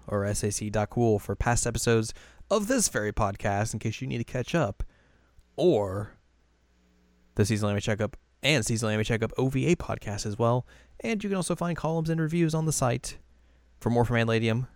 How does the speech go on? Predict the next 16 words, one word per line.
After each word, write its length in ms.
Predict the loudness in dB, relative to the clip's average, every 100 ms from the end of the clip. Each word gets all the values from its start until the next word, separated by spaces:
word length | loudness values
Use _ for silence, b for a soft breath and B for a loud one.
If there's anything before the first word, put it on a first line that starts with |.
| -8
go 100 | -8
to 140 | -4
ann 160 | -4 -2
ladium 440 | -2 -2 -4 -6 -4 -2
dot 180 | -2 -2
com 280 | -2 -2
for 160 | -4 -8
columns 420 | -2 2 2 2
and 80 | 2
reviews 460 | 0 4 4 4 0
and 160 | -2
cool 200 | 2 2
things 300 | 4 0 0
from 140 | 0 4
her. 360 | 4 4 0 _ _ -20 _ _ _ _ -2
And 360 | 2 2 0